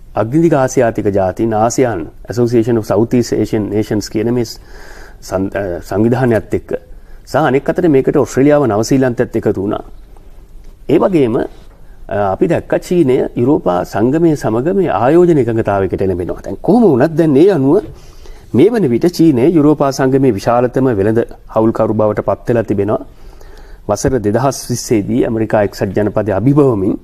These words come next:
චීනය යුරෝපා සංගමේ ප්‍රධානතම වෙළඳ හවුල්කරු බවට පත්වන විට, අ, චීනය සහ යුරෝපා සංගමය අතර පසුගිය වසරේ මේ අන්‍යෝන්‍ය වශයෙන් සිදු කළ ගනුදෙනුවල, වෙළඳ ගනුදෙනුවල වටිනාකම ඇමරිකා එක්සත් ජනපද ඩොලර්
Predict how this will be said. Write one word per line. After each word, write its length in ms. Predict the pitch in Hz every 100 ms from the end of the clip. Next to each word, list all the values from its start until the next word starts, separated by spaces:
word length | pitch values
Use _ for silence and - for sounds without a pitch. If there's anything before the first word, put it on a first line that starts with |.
| - - - - - -
චීනය 320 | - 165 170 147
යුරෝපා 380 | 120 127 127
සංගමේ 460 | 117 120 117 117 117
ප්‍රධානතම 560 | - 95 117 117 117 113
වෙළඳ 280 | 98 107 113
හවුල්කරු 460 | - 110 113 113 110
බවට 300 | 104 104 -
පත්වන 340 | 98 - 120 110
විට, 200 | 98 101 113 - - - - - - - - -
අ, 240 | 196 98
චීනය 380 | - - 190 196 139
සහ 200 | 147 143
යුරෝපා 400 | 120 135 135 127
සංගමය 440 | - 117 113 110 110
අතර 300 | 107 107 127
පසුගිය 420 | 123 - 139 131
වසරේ 400 | 104 - 92 92 - - - - - - - -
මේ 220 | 107 113
අන්‍යෝන්‍ය 480 | 110 131 165 160 147
වශයෙන් 300 | 120 135 123
සිදු 240 | - 117
කළ 220 | 117 123
ගනුදෙනුවල, 560 | 117 107 120 120 107 101 127
වෙළඳ 240 | 113 123
ගනුදෙනුවල 500 | 117 110 113 113 110
වටිනාකම 500 | 104 98 117 110 120
ඇමරිකා 380 | 131 113 110 117
එක්සත් 280 | 104 - 107
ජනපද 360 | 110 107 107 104
ඩොලර් 400 | 95 92 98 123